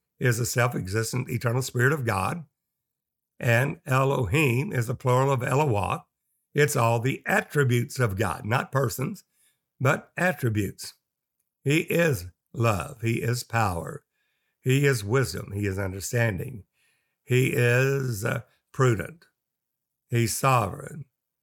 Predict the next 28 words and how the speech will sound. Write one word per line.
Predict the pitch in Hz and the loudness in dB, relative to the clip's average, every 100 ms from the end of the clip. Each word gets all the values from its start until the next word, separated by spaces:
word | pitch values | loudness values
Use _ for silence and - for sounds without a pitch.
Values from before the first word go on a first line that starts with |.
| _ _ _ | _ _ _
He | 123 123 | 2 4
is | 123 - | 4 0
peace. | - 127 107 - - - _ - | 0 0 0 -6 -16 -20 _ -4
All | 123 156 180 | 2 2 2
of | 120 | -2
these | 120 113 107 117 | 0 0 0 0
are | 127 | -2
the | 131 | 0
attributes | - 170 - 110 123 - | 0 -2 -2 -2 0 0
of | 143 131 | -2 0
God. | 143 113 135 147 - - - - | 2 2 0 -4 -18 -20 -12 0
That's | 127 143 - | 2 2 -2
the | 131 | -6
plurality | - 131 120 113 127 123 143 - | -2 0 2 2 0 0 -2 -2
of | 135 120 113 139 120 | 0 2 2 0 -2
the | 117 | -4
Im | 123 170 165 120 135 135 _ _ - | -2 0 2 2 0 -4 _ _ 0
in | 147 151 | 0 2
Elohim. | 117 113 127 123 _ _ 160 170 139 110 98 - - _ _ _ _ _ _ _ _ _ _ _ - | 0 0 0 -4 _ _ 0 4 4 2 0 -6 -10 _ _ _ _ _ _ _ _ _ _ _ -2
The | 139 | 2
Lord, | 151 156 123 127 101 | 4 6 4 2 0
he | 131 151 | 0 2
is | 123 | 0
God. | 139 156 123 95 92 - _ _ _ _ _ _ _ | 2 2 2 0 -6 -16 _ _ _ _ _ _ _
That | 131 123 | 0 2
is, | 120 123 123 180 120 98 | 4 2 0 -2 -4 -6
uh, | - - _ _ _ - | -8 -10 _ _ _ -4
that | 117 117 - | 0 2 0